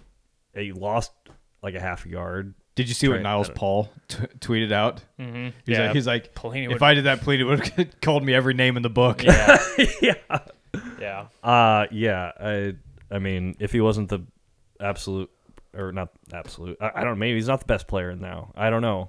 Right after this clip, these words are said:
Speaker 1: because that was pretty stupid.
Speaker 2: Let's
Speaker 1: But
Speaker 2: just, let's just put it this way. We lost to Illinois, who has an entire new, entirely new coaching staff.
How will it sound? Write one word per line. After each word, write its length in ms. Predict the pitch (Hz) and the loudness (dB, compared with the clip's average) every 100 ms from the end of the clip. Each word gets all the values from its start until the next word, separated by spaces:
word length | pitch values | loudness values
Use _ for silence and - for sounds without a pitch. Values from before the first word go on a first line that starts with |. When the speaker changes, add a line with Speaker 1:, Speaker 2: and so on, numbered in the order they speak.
| - | -8
Speaker 1:
because 160 | 107 | -4
that 140 | 107 110 | -2 0
was 120 | 107 | -2
pretty 200 | - 110 | -4 -6
stupid. 420 | - 113 98 78 - _ _ _ _ - | -4 -4 -4 -8 -14 _ _ _ _ -4
Speaker 2:
Let's 160 | 143 | 0
Speaker 1:
But 40 | 104 | 0
Speaker 2:
just, 160 | 98 - | 0 -2
let's 160 | 165 160 | -2 -2
just 160 | 190 - | -4 0
put 100 | 135 | 0
it 140 | 98 | 0
this 180 | 107 - | -8 -6
way. 280 | 95 95 - | -6 -6 -8
We 220 | 107 110 | -4 -2
lost 380 | 110 117 117 - | 0 0 -2 -6
to 220 | 110 101 - | -4 -4 -4
Illinois, 420 | 113 104 101 98 | -4 -4 -4 -4
who 120 | 98 | -4
has 120 | 101 | -4
an 80 | 98 | -6
entire 260 | 95 107 98 | -8 -8 -6
new, 200 | 101 104 _ | -8 -10 _
entirely 420 | - 185 147 135 | -2 0 2 0
new 140 | 123 | -2
coaching 400 | - 123 117 110 | -2 -2 -2 -4
staff. 380 | - 107 104 - | -4 -2 -2 -4